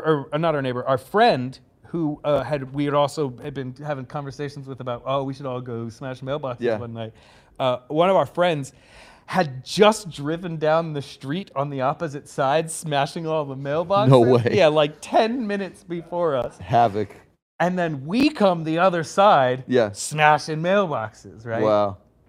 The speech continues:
Speaker 1: And we get to this one house, and I light that mailbox up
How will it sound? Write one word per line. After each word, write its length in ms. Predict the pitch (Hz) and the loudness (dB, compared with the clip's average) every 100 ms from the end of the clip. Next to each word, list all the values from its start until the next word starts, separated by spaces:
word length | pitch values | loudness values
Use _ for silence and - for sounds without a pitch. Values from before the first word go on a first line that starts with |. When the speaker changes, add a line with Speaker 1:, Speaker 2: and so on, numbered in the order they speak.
| _ _ _ - | _ _ _ -4
Speaker 1:
And 180 | 156 156 | -2 0
we 80 | |
get 280 | 151 180 202 | 2 2 2
to 100 | 220 | -2
this 220 | 165 139 - | -6 -8 -8
one 260 | 175 254 | -4 -4
house, 480 | 180 135 120 135 - _ _ _ _ | -4 -4 -6 -8 -16 _ _ _ _
and 100 | 123 | 0
I 120 | 143 151 | 4 4
light 300 | 151 160 165 | 4 2 2
that 220 | 147 131 | 0 0
mailbox 580 | 147 165 135 117 - 127 | -2 0 0 -2 -2 -2
up 280 | 123 - | -2 -4